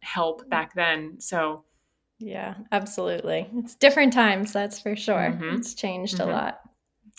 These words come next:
Speaker 1: So what made you decide to
Speaker 2: Mm-hmm.
Speaker 1: sort of focus on, um, vestibular stuff and pelvic floor?
Speaker 2: Yep.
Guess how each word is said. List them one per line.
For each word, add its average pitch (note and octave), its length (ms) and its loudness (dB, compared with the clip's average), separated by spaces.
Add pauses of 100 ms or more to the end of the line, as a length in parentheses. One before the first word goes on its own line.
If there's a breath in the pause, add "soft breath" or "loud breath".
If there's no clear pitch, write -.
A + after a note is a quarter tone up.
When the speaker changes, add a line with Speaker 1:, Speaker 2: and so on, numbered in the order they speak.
Speaker 1:
So B3 140 8
what A#3+ 160 10
made C#4 180 8
you C#4 100 6
decide G#3 400 8
to A3 80 2
Speaker 2:
Mm-hmm. F#3 220 8
Speaker 1:
sort G3+ 220 2
of F3+ 80 0
focus F#3+ 480 2
on, F3 500 2 (320 loud breath)
um, F3 320 2
vestibular F#3 560 4
stuff E3+ 580 4
and E3 440 -2
pelvic F3 320 -4
floor? - 560 -2 (800 soft breath)
Speaker 2:
Yep. A3+ 360 -2